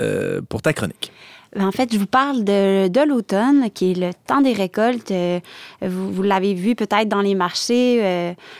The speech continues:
Speaker 2: ou à l'épicerie du coin. Euh, à l'automne, c'est vraiment, euh, la saison parfaite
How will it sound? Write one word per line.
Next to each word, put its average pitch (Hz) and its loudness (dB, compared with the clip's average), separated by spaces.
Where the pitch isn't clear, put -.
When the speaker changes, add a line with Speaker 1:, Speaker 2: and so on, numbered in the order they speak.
Speaker 2:
ou 190 -2
à 175 2
l'épicerie 180 -2
du 196 0
coin. 226 0
Euh, 220 -4
à 180 0
l'automne, 220 2
c'est 202 -4
vraiment, 190 2
euh, 170 0
la 185 -2
saison 202 0
parfaite 196 -4